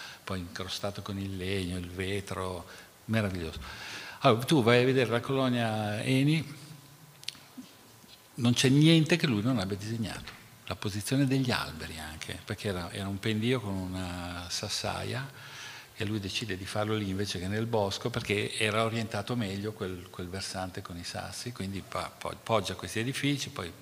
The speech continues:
progetta la posizione degli alberi per vedere cosa si vede fuori dalla finestra, che albero si vede, quanto deve stare lontano, cioè, un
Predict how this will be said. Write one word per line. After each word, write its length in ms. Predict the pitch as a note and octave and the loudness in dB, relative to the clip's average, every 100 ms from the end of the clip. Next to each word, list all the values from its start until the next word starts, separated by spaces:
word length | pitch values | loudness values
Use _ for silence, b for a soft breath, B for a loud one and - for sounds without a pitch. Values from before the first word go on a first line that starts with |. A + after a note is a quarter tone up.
| - | -12
progetta 440 | - G#2+ G#2+ G#2+ G2 | -8 -4 -2 -2 -4
la 80 | |
posizione 380 | F#2 G2 - G#2 | -6 -6 -6 -4
degli 180 | G2+ G#2+ | -4 -2
alberi 480 | A2 G2+ F#2 F#2 F2 B B B - | 0 -2 -4 -6 -8 B B B -8
per 160 | F#2+ | -4
vedere 320 | G#2 A2 G2+ | 0 4 2
cosa 240 | - A#2 A2+ | 2 2 2
si 160 | - | 0
vede 240 | A2+ A#2 G2+ | 0 2 2
fuori 260 | - A2+ | 2 2
dalla 200 | G#2 G#2+ | 2 0
finestra, 680 | F#2+ A2 A2 G2 - F#2 E2+ - B B | -2 -2 -2 -2 -4 -6 -8 -10 B B
che 160 | - A#2+ | -4 0
albero 320 | G#2+ F#2+ G2 | 0 0 -4
si 160 | F#2 B2 | -4 -4
vede, 360 | B2 C#3 C3 | 0 0 -2
quanto 340 | - A#2 G#2+ G#2+ | -2 0 0 0
deve 180 | G2+ F#2+ | 0 -2
stare 300 | - F#2+ G2+ | -4 -6 -4
lontano, 600 | B2 B2+ B2 B2 B2+ G2+ B B B - | -4 -4 -4 -4 -6 -6 B B B -18
cioè, 100 | |
un 60 | - | -16